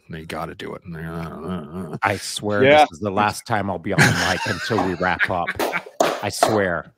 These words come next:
Speaker 2: That's it. This is the very last thing before we wrap up. So,
Speaker 1: Oh, man.
Speaker 2: uh, yeah, it is important to be purpose-driven. It is important to have a why. That's why I'm in front of this freaking microphone,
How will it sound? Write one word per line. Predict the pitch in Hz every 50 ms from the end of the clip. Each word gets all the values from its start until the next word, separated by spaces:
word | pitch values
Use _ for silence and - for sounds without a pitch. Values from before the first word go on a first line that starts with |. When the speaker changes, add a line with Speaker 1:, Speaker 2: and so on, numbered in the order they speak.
| - 95
Speaker 2:
That's | - 123 - - 180
it. | - 123 113 - 170 -
This | - 139 147 156 -
is | 127 104
the | - 123 110
very | 98 123 123 127 123
last | 113 117 113 107 - -
thing | - 117 110 98
before | - - - 110 101
we | 95 90
wrap | 82 85 87 85 - - 92
up. | 92 90 147
So, | 147 143 135 127 131 131 123
Speaker 1:
Oh, | 120
man. | 113 113 110 110 110 107 107 107 - _ _ _ _ _
Speaker 2:
uh, | - 147 135 - - - _ _ _ _ _ _ _ _ -
yeah, | - 120 110 104 92 - - _ _ -
it | 139 127 123
is | 160 143 120
important | 156 135 - - - 131 127 117 -
to | - 107
be | 92 104
purpose-driven. | - - - 117 104 - - 95 - - - 104 98 82 85 78 76 -
It | 98 101
is | 120 139 123 151
important | 147 - - - 131 123 113 -
to | -
have | 95 87 107 104 98 98
a | 92
why. | 82 85 90 98 95 87 76 65 -
That's | - 131 147 - -
why | 151 156 156
I'm | 151 143
in | 135
front | - - - 127 123
of | 123 -
this | 123 113 -
freaking | - - - 120 117 - - 98
microphone, | 87 85 80 101 - - - - - - 98 78 73 71 69